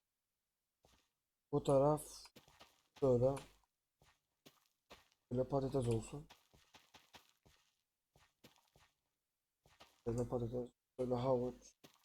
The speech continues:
Pardon.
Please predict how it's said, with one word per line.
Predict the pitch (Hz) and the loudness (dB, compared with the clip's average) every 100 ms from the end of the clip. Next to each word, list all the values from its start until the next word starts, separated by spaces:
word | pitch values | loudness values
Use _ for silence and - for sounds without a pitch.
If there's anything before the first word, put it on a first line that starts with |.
| - _ _ _ _ _ _ _ _ _ _ _ _ _ _ _ _ _ - - _ _ - 123 - - _ | -20 _ _ _ _ _ _ _ _ _ _ _ _ _ _ _ _ _ -20 -20 _ _ -18 -18 -18 -20 _
Pardon. | 120 120 - 131 | -6 -6 -8 -14